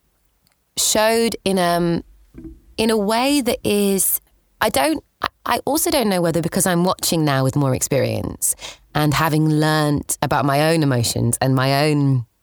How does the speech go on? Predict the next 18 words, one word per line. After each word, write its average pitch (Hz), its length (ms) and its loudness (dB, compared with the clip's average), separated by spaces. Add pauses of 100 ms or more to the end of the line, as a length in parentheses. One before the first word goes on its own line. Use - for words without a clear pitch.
(1040)
capacity - 640 -2
to 131 120 -4
get - 160 -2 (360)
caught - 340 -2
up 151 280 0
in 139 100 0
people 139 320 -2
who, 135 460 0 (360)
the 185 140 -2
kind 208 260 0
of 143 100 0
Ryan 170 340 2
characters, - 540 -4 (280)
the 160 60 -4
people 180 240 0
who 165 160 2
are 151 320 0 (380)
extremely 160 800 0